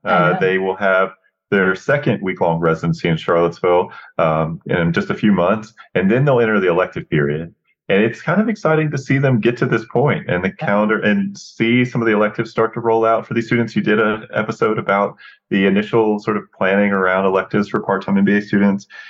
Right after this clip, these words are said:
Speaker 1: You mentioned the January term, the J term, where, yeah, I think we'll have full-time, part-time, and executive M B A students enrolled
Speaker 2: Aw.
Speaker 1: in several electives, uh, during that January term,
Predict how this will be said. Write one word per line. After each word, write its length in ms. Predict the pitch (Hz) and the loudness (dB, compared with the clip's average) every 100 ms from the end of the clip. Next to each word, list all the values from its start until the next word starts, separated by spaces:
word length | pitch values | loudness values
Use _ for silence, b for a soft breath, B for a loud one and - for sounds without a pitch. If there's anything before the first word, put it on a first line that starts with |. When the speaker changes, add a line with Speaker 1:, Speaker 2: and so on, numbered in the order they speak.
| B | B
Speaker 1:
You 80 | 107 | 2
mentioned 320 | 117 120 123 | 2 2 0
the 40 | 110 | 2
January 520 | 107 107 117 117 117 | 2 2 2 0 0
term, 240 | 120 120 | -2 -2
the 60 | 110 | -2
J 180 | 107 107 | -2 -2
term, 300 | - 110 101 | 0 2 2
where, 340 | 98 101 - - | 2 0 -6 -16
yeah, 400 | - - - - | -10 -4 -2 -2
I 80 | 110 | 0
think 160 | 165 | 0
we'll 80 | 175 | 0
have 240 | 120 120 120 | 2 0 0
full-time, 540 | 113 117 120 117 113 | -2 -2 0 0 0
part-time, 500 | 113 113 113 113 107 | -2 -2 -2 0 2
and 220 | 101 107 | 2 0
executive 400 | 117 110 107 104 | 0 -4 -2 0
M 100 | 104 | 0
B 100 | 107 | 2
A 80 | 120 | 0
students 360 | 127 107 85 - | 0 -2 -2 -2
enrolled 580 | 98 95 110 104 90 - B B B | -2 2 2 0 -4 -10 B B B
Speaker 2:
Aw. 120 | 151 | 0
Speaker 1:
in 340 | 92 95 95 | 0 0 -2
several 380 | - 104 101 98 | -2 -2 2 2
electives, 520 | 95 123 85 73 - | 2 2 -2 -4 -4
uh, 160 | 90 80 | -2 0
during 280 | 82 82 76 | 0 0 0
that 120 | 76 | 0
January 420 | 80 76 76 - | 0 0 0 -2
term, 360 | - - 73 | -4 -6 -6